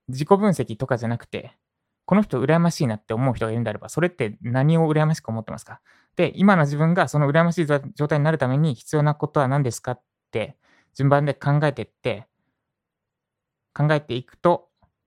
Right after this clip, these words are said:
やりたいことというよりも、目指すべき姿に対して必要なものは何かって考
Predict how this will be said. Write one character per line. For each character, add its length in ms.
や 100
り 120
た 100
い 80
こ 100
と 100
と 80
い 40
う 20
よ 100
り 40
も、 280
目 120
指 140
す 100
べ 140
き 80
姿 680
に 160
対 240
し 120
て 160
必 180
要 60
な 100
も 80
の 60
は 60
何 200
か 140
っ 120
て 80
考 120